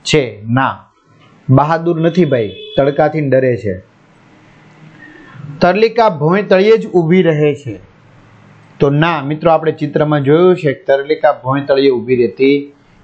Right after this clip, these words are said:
નથી. જો, ક્યાં ખુરશી ઉપર ચડી ગઈ છે ને, અરે વાહ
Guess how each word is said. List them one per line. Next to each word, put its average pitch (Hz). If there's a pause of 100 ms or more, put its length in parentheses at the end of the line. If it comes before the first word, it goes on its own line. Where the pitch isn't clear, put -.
નથી. 123
જો, 107 (140)
ક્યાં 147
ખુરશી 139
ઉપર 135
ચડી 156
ગઈ 208
છે 214
ને, 131
અરે 120
વાહ 101